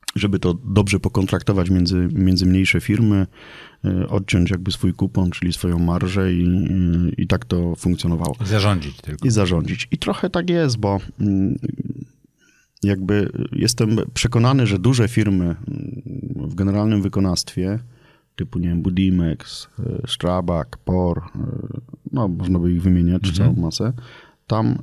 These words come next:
Speaker 1: nikt nie wykonuje, e, pracy takiej, e, produkcyjnej, montażowej własnymi ludźmi. Oni nie zatrudniają, mm, jakby pracowników budowlanych, a jeżeli już, to takich do jakiegoś serwisu, do jakiegoś sprzątania,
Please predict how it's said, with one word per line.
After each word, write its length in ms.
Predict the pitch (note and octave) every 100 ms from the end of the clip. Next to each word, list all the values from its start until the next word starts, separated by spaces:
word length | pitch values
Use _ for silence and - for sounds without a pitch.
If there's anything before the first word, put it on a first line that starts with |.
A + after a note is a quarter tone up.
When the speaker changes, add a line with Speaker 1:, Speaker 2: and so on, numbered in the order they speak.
| -
Speaker 1:
nikt 520 | A2 C3 C3+ - - _ -
nie 180 | A#2 A2+
wykonuje, 500 | A#2 A#2+ G#2+ G2+ G#2
e, 840 | G#2 G#2+ - - F#2+ F#2 F2+ F2+ F2
pracy 380 | - G2+ - F#2+
takiej, 520 | F2+ - F2+ E2+ E2+
e, 40 | F2 F2 F2 F2 E2+ E2+ E2+ E2+ -
produkcyjnej, 760 | G#2 F#2+ F#2 - G#2+ G2+ F2+
montażowej 720 | F2+ F#2+ F#2+ F#2+ G2 G2 F#2+ - - - - -
własnymi 320 | G#2+ B2+ C#3
ludźmi. 400 | D3 - - - -
Oni 160 | G#2+ C#3+
nie 120 | F3
zatrudniają, 440 | F3 F3 G#3 G3+ B2
mm, 800 | G2+ - - - F2+ - C#2+ E2
jakby 240 | G2 F#2+
pracowników 560 | - G#2 G#2 G#2+ - F#2
budowlanych, 640 | F#2+ F2+ F#2 F2 A2+ C#3+ - - -
a 80 | G2+
jeżeli 340 | G#2 A#2 C#3+
już, 360 | A2+ A#2 E3+ - -
to 100 | -
takich 520 | A#2 - - B2+ A#2+ - - - - - -
do 80 | G#2+
jakiegoś 300 | G#2 G2 F2
serwisu, 760 | G2+ G#2 C3 B2 - A#2+ A2
do 100 | F#2
jakiegoś 260 | F2 - E2+
sprzątania, 880 | - - A2+ C3 B2+ A#2+ A2+ G#2